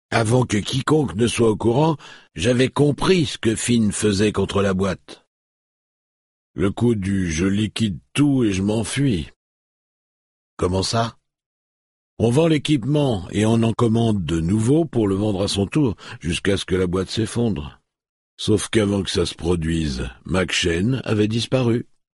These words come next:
Vous appelez ça comme vous voulez, mais j'avais compris ce qu'il fabriquait.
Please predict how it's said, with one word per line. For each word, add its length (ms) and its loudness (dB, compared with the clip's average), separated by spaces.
Vous 160 -6
appelez 260 -2
ça 200 -2
comme 200 -2
vous 180 0
voulez, 300 0
mais 460 -2
j'avais 320 0
compris 500 2
ce 80 -6
qu'il 160 -2
fabriquait. 680 -6